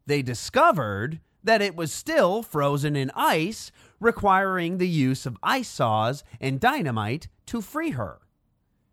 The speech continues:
The return to Britain in nineteen oh four saw much less fanfare than that of Nansen's journey,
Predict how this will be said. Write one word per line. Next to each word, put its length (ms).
The 140
return 500
to 80
Britain 480
in 160
nineteen 520
oh 160
four 680
saw 440
much 500
less 360
fanfare 1040
than 400
that 300
of 200
Nansen's 840
journey, 640